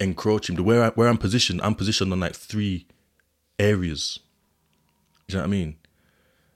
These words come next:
Um, and I'm taking customers, and people aren't happy. So people are. I,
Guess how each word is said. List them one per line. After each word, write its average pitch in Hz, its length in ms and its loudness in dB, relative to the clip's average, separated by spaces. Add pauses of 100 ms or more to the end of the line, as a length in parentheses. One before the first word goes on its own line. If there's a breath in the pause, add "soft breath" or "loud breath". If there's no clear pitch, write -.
(120)
Um, 85 480 -4 (1800)
and 87 440 -4
I'm 85 160 -6
taking 85 320 -8
customers, 98 380 -8
and 78 80 -10
people 87 200 -8
aren't 78 120 -10
happy. 82 280 -10 (440 loud breath)
So 87 100 -8
people 101 400 -6
are. 85 340 -4 (320 loud breath)
I, 113 100 2